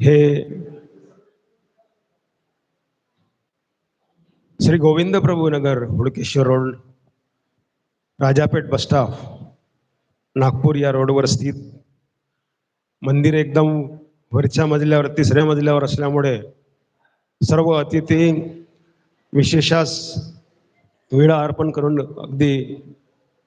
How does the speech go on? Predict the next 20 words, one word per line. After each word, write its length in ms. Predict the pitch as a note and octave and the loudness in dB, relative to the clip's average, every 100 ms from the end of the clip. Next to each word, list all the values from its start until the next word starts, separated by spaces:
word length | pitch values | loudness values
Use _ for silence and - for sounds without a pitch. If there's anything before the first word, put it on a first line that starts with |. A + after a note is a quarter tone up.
| _ _ - C3+ | _ _ -4 2
दोन 180 | D3+ | 2
मिनिटांमध्ये 560 | D3 C#3+ D3 C#3+ C#3 C#3+ | 2 -2 -2 -2 -2 -2
खाली 220 | C3+ C3 C3+ | -2 -2 0
पोहोचत 400 | C3+ B2 D3 C#3+ | 0 0 0 0
आहेत. 180 | B2 A#2+ - - _ _ _ _ _ _ C#3+ | 0 -2 -10 -20 _ _ _ _ _ _ 0
तोपर्यंत 340 | C#3+ D3+ D3 | 0 -2 -2
प्रेक्षकांनी, 1000 | D#3 D3+ C#3 C#3+ D3+ D3 C#3 C3+ B2+ - _ _ _ _ _ _ _ _ _ _ _ _ _ _ _ _ _ _ _ _ _ _ _ | 0 0 -2 -6 -4 -4 -6 -8 -10 -14 _ _ _ _ _ _ _ _ _ _ _ _ _ _ _ _ _ _ _ _ _ _ _
लाईव्ह 360 | C#3+ C#3 D#3+ F3+ | -2 2 2 2
आलेल्या 320 | D3+ D#3 D#3+ | 2 0 0
प्रेक्ष-, 380 | C#3+ C#3+ - C#3 | 0 -2 -2 -2
प्रेक्षकांनाही 640 | - C3+ - C#3 C#3 C#3 C#3 | 0 0 0 0 0 2 4
माझी 300 | C3+ C3 C3+ | 2 2 2
विनंती 440 | C3+ C3+ C#3 D#3 | 4 2 2 2
आहे, 280 | A#2+ B2 A2+ D3+ - | 2 0 -4 -8 -8
अगदी 400 | D#3 C3+ C#3+ D3 D3 - _ _ _ _ _ - | -6 0 0 0 -6 -16 _ _ _ _ _ -4
काही 160 | E3 | -4
क्षणामध्ये 580 | - E3+ D3+ C#3+ C#3+ C3+ | -2 -2 0 0 0 2
या 220 | C#3 A#2+ - | 0 -2 -4
आपल्या 460 | A2+ C#3 C3+ A#2+ A#2+ | -4 -2 -2 -2 -2
सर्वांच्या 520 | C3 B2 B2+ B2 | 2 2 2 -2